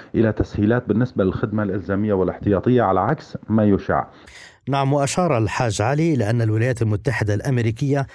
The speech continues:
Speaker 2: تحاول أن تجعل من مخيم الركبان معتقلا لتحقيق المزيد من الابتزاز السياسي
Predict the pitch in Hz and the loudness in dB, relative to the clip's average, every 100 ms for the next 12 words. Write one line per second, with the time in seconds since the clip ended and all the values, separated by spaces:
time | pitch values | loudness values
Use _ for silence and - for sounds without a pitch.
0 | - - 120 196 196 131 120 113 110 156 | -4 -4 0 2 2 2 2 2 2 0
1 | 131 107 120 165 131 107 101 - 127 110 | 2 2 2 2 2 0 0 0 0 0
2 | 120 - 127 143 143 - - 120 113 156 | 0 0 0 0 -2 -4 -2 0 0 -2
3 | - 175 170 123 107 - 151 - 113 113 | 0 2 2 2 0 0 0 2 0 2
4 | 101 147 135 123 104 - 120 101 98 - | 2 0 0 0 -2 -2 -2 -2 -4 -2
5 | 107 98 175 180 | -2 0 0 -2